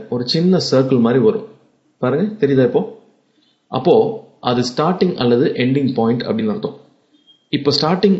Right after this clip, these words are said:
பாயிண்ட்ல மறுபடியும் வச்சு நீங்க கிளிக் செய்யும்போது நீங்க கிரியேட் செய்த அந்த ஷேப் ஆனது கம்ப்ளீட் ஆகும். பாத்தீங்களா? இப்போ இது வந்து ஒரு கம்ப்ளீட் ஷேப், எல்லா சைட்லயும் கம்ப்ளீட்டா க்ளோஸ்ட் ஷேப். இதுக்குள்ள உங்களுக்கு தேவையான கலர்ஸ் அப்ளை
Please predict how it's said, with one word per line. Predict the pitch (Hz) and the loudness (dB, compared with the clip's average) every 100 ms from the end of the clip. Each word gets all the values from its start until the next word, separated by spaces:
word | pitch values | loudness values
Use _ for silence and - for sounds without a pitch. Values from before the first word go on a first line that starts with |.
| - | 0
பாயிண்ட்ல | 143 147 139 147 156 - - 131 | 0 0 2 0 0 -4 -6 0
மறுபடியும் | 135 139 143 120 | 2 4 4 2
வச்சு | - 143 139 - - 120 | 2 2 0 -4 -10 -2
நீங்க | 117 110 | -2 0
கிளிக் | 135 131 | -2 0
செய்யும்போது | 127 110 110 170 - - _ _ - | 2 4 4 2 -4 -14 _ _ 0
நீங்க | 131 120 - | 2 2 0
கிரியேட் | 151 185 185 | 2 2 4
செய்த | 139 135 151 127 | 2 4 2 0
அந்த | 113 - | 0 2
ஷேப் | 151 156 127 | 0 0 0
ஆனது | 117 143 123 | 0 0 0
கம்ப்ளீட் | 127 131 117 | 0 0 0
ஆகும். | - - - _ _ _ - | -2 -8 -18 _ _ _ -8
பாத்தீங்களா? | 117 131 113 - - _ 127 | -4 -2 -2 -6 -16 _ -2
இப்போ | 127 | 2
இது | 123 | 2
வந்து | 123 180 | 2 2
ஒரு | - - | 2 2
கம்ப்ளீட் | 127 131 143 - | -2 -2 -2 -2
ஷேப், | 101 101 - _ _ _ - 117 | -6 -8 -14 _ _ _ -2 0
எல்லா | 151 165 | 0 0
சைட்லயும் | 131 117 120 175 - | 0 0 0 -2 -4
கம்ப்ளீட்டா | 120 117 120 127 156 | -2 0 -2 -2 -2
க்ளோஸ்ட் | 139 156 - - - | 2 2 2 -4 -4
ஷேப். | 101 - - _ _ _ - - - 147 | -4 -4 -14 _ _ _ -20 -20 -4 2
இதுக்குள்ள | 180 214 190 | 2 4 4
உங்களுக்கு | 180 139 123 | 4 2 4
தேவையான | 147 139 135 135 | 4 4 2 0
கலர்ஸ் | 120 139 127 | 2 2 2
அப்ளை | 113 110 | 2 0